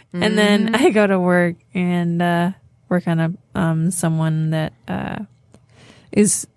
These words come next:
Speaker 1: you know, has the same kinda ideas as I do. And I'm like, you know, we were talking about, uh, a bunch of stuff.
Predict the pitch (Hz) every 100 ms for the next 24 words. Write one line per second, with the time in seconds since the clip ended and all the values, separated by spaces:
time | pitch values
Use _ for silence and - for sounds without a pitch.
0 | _ - 202 165 170 190 175 180 170 165
1 | 156 160 165 - _ _ - - 175 160
2 | 156 143 156 156 160 165 185 160 - -
3 | 196 180 165 165 190 - - - - -
4 | _ _ - 185 185 190 190 202 208 202
5 | - 277 220 190 190 185 - 277 262 233
6 | 202 170 160 151 151 175 _ _ _ _
7 | _ _ _ _ - 311 220 185 170 -
8 | 170 170 -